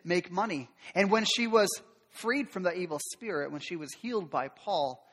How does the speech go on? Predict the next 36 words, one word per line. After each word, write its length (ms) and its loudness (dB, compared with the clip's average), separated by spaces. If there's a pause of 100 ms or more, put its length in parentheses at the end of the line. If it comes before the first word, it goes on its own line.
(220)
those 320 4 (140)
people 360 -4
lost 220 2 (140)
their 320 -2 (520)
income, 460 -10 (120)
source 300 -4
of 120 -10
income. 400 -10 (480)
So 160 6
they 160 6
had 320 4 (160)
Paul 400 8 (100)
and 140 0
Timothy 480 0 (160)
thrown 420 4 (200)
in 160 -4
jail. 420 0 (720)
And 100 4
it 40 6
happened 440 6 (200)
that 180 8
while 360 8 (120)
they 160 12
were 240 8 (120)
in 240 -2
jail, 480 2 (680)
in 60 -2
the 60 2
middle 180 8
of 40 2
the 60 4
night, 220 4
there's 160 0
a 40 2
massive 480 0 (160)
earth-, 160 -6